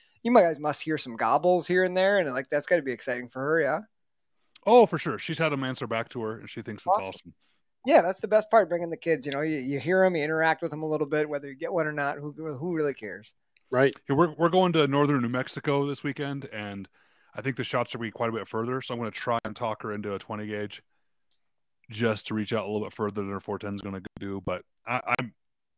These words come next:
Speaker 2: I'm more worried about finding the turkey, getting the turkey in, getting a decent
Speaker 1: <laughs>
Speaker 2: shot,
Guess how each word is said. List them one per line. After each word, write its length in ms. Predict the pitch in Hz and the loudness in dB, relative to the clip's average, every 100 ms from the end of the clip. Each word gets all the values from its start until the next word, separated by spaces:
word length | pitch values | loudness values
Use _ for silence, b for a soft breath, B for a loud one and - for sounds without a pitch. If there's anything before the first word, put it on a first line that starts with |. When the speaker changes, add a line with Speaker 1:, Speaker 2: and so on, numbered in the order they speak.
| _ - | _ 4
Speaker 2:
I'm 220 | 156 175 | 6 6
more 180 | 147 131 | 6 6
worried 180 | 127 123 | 4 2
about 320 | 117 110 - - | 0 -2 -4 -2
finding 380 | 139 160 170 | 2 2 0
the 80 | 151 | -4
turkey, 560 | - 120 - 113 107 - 117 | -2 -4 -4 -8 -8 -10 -8
getting 240 | 135 160 | -4 -4
the 80 | 151 | -2
turkey 400 | 147 131 120 110 | -4 -4 -4 -6
in, 280 | 101 104 - - | -6 -8 -10 -6
getting 220 | 139 139 | -2 0
a 40 | |
decent 340 | 120 127 117 107 | 2 0 -2 -10
Speaker 1:
<laughs> 20 | |
Speaker 2:
shot, 320 | 123 110 | -4 -4